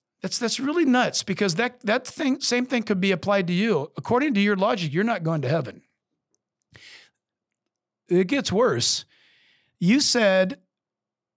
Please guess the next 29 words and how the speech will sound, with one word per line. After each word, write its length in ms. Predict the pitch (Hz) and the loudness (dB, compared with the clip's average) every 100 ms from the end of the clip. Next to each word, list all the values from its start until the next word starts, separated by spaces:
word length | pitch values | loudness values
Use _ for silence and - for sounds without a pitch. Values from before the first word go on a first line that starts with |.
| _ _ | _ _
not 300 | 170 208 330 | 2 4 4
only 240 | 262 160 143 | 4 2 0
that, 760 | 151 294 453 151 139 - - - _ _ _ _ _ _ _ | -2 0 0 0 -2 -4 -4 -10 _ _ _ _ _ _ _
but 220 | 180 220 220 | -2 -2 0
seeing 920 | - - 330 370 262 208 214 262 - _ _ _ _ _ _ _ _ _ _ _ _ | 0 2 2 4 4 4 2 0 -6 _ _ _ _ _ _ _ _ _ _ _ _
as 380 | 226 226 226 170 - | 2 2 2 -2 -2
the 180 | 180 208 | 2 4
majority 680 | 208 156 196 254 359 359 | 4 2 2 4 4 4
of 180 | 320 220 | 2 0
people 400 | - 285 285 226 | 2 2 2 0
grow 400 | 170 156 233 220 | 0 0 2 2
up 320 | 220 233 247 | 2 0 0
to 140 | - 220 | -2 0
reject 680 | 214 180 120 202 240 - 170 | 2 0 2 2 0 -2 -2
the 100 | 170 | 2
Lord, 720 | 180 294 202 120 175 262 240 _ _ - - - - | 4 4 2 0 -2 -2 -4 _ _ -20 -16 -14 -2
if 220 | 240 233 - | 0 0 2
all 260 | 214 320 339 | 4 4 4
babies 580 | 175 247 254 220 202 | 2 2 2 2 2
and 140 | 185 160 | 2 0
children 480 | - 262 226 220 180 | 2 2 2 2 4
go 140 | 175 | 4
to 120 | 147 | 2
heaven 720 | 131 196 381 170 104 160 208 - | 2 2 2 0 -2 -8 -12 -6
via 300 | 151 220 202 | 0 2 2
the 100 | 185 | 2
rapture 500 | 185 202 202 - 202 | 2 2 0 0 0
or 160 | 160 143 | 2 0
death, 760 | 117 120 262 294 - - - | -2 0 2 2 -2 -8 -12